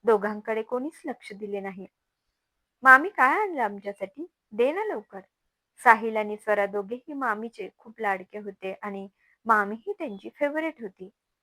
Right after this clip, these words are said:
अनु नेहमी त्यांच्यासाठी छान छान खाऊ, खेळणी, बुक्स असं काही ना काही आठवणीने आणायची. "अरे राजा, मस्त गिफ्ट आणलंय. चला देते काढून." अनु मुलांना घेऊन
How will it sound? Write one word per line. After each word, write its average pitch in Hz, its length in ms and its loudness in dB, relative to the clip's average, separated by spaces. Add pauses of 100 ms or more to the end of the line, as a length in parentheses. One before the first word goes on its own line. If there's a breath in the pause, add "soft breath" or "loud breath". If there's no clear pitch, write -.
(200)
अनु 226 220 2
नेहमी 220 340 -8
त्यांच्यासाठी 294 680 -8
छान 226 240 -12
छान 214 260 -10
खाऊ, 202 400 -4
खेळणी, 220 440 -4 (400 soft breath)
बुक्स 220 440 -6
असं 254 240 -10
काही 294 260 0
ना 440 180 -4
काही 214 300 -10 (140)
आठवणीने 294 640 -4
आणायची. 185 460 -10 (1400)
"अरे 233 180 2
राजा, 233 280 -4
मस्त 269 360 -14
गिफ्ट - 300 -10
आणलंय. 185 280 -10 (420)
चला 320 200 0
देते 220 300 -4
काढून." 190 320 -10 (580)
अनु 262 260 4
मुलांना 226 440 -8
घेऊन 214 240 -12